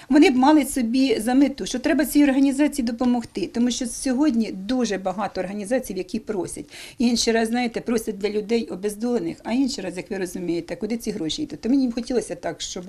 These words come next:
все-таки спонсори були закріплені за тою організацією, яка працює, яка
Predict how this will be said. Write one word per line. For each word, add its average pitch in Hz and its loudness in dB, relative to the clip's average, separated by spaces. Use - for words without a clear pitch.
все-таки - -8
спонсори 285 0
були 214 0
закріплені 208 -4
за 175 -4
тою 202 0
організацією, 196 -2
яка 180 0
працює, 240 -4
яка 220 -2